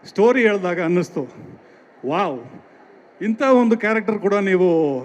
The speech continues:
ಕ್ರಿಯೇಟ್ ಮಾಡೋಕ್ಕೆ ಸಾಧ್ಯನಾ?" ಅಂತ. ಅದಕ್ಕೆ ತಕ್ಕ ಹಾಗೆ ನಮ್ಮ ಪ್ರಸನ್ನ ಶೆಟ್ರು ಅದ್ಭು-, ಅದ್ಭುತವಾಗಿ ಡೈಲಾಗ್ಸ್ ಬರೆದಿದ್ದಾರೆ.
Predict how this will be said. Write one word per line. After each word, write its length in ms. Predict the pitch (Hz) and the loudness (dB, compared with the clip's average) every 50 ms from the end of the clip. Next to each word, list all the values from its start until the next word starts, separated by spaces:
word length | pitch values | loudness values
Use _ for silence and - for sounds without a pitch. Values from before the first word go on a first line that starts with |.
| 131 - - - - - - | -12 -18 -20 -20 -20 -14 -8
ಕ್ರಿಯೇಟ್ 280 | - 214 233 226 226 | -2 0 0 0 0
ಮಾಡೋಕ್ಕೆ 300 | 208 202 190 190 165 135 | 0 -2 -2 -2 -4 -4
ಸಾಧ್ಯನಾ?" 400 | - 175 180 160 165 165 151 143 | -6 -8 -4 -4 -4 -4 -4 -6
ಅಂತ. 180 | 131 131 123 113 - - - - - - - - - - - - - - - - - - | -8 -10 -14 -14 -16 -20 -20 -20 -20 -20 -20 -20 -20 -20 -20 -20 -20 -20 -20 -20 -20 -14
ಅದಕ್ಕೆ 360 | 147 185 190 247 196 - 240 233 | -12 -8 -8 -8 -4 -2 -4 -2
ತಕ್ಕ 140 | 233 - | 0 2
ಹಾಗೆ 220 | 254 254 247 220 220 | 2 4 4 4 2
ನಮ್ಮ 200 | 196 196 196 185 | 2 0 -2 -2
ಪ್ರಸನ್ನ 380 | 180 - 185 185 240 240 240 | -2 -2 -4 -2 -4 -6 -4
ಶೆಟ್ರು 360 | 226 - 208 190 - 196 185 170 | -4 -2 -4 -4 -4 -4 -6 -6
ಅದ್ಭು-, 580 | 175 - - - - - - - - 254 262 | -6 -10 -16 -20 -20 -20 -10 0 2 2 2
ಅದ್ಭುತವಾಗಿ 640 | 240 196 170 - - 185 220 285 294 269 254 226 185 | 2 0 -8 -8 0 4 6 6 6 6 4 4 2
ಡೈಲಾಗ್ಸ್ 320 | 180 175 170 180 165 135 | 0 -2 -2 -2 -4 -2
ಬರೆದಿದ್ದಾರೆ. 640 | 139 175 156 143 147 143 139 127 131 127 - - | -4 -4 -2 -2 -6 -6 -8 -10 -14 -18 -20 -20